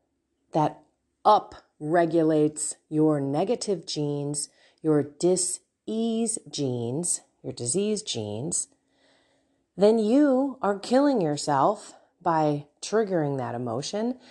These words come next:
and you're killing whoever it is that you're talking to in that same tone,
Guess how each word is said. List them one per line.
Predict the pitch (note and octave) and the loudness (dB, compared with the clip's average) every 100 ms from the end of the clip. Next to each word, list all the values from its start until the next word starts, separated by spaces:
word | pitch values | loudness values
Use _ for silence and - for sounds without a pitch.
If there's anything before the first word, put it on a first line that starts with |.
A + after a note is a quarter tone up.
| - - - - | -20 -20 -8 0
and | F4+ F#4+ F4+ | 2 4 4
you're | F4+ | 4
killing | F4+ E4 E4 D#4+ | 2 2 2 2
whoever | D#4 D4 D4 | 2 2 0
it | C#4+ | 0
is | C#4+ C#4 | 0 -2
that | B3+ | -4
you're | C4 | -4
talking | B3+ - C4 C#4 B3 A#3 | -6 -4 -4 -2 -4 -4
to | G#3 G3+ - | 0 0 4
in | E4 E4+ D#4 | 4 6 4
that | C#4+ B3+ | 2 -4
same | - B3 B3 A#3+ A#3 A#3 _ _ _ _ - | -4 -2 0 -2 -4 -8 _ _ _ _ -16
tone, | - C4 D4+ A3 E3+ G3 | -4 0 2 2 0 -2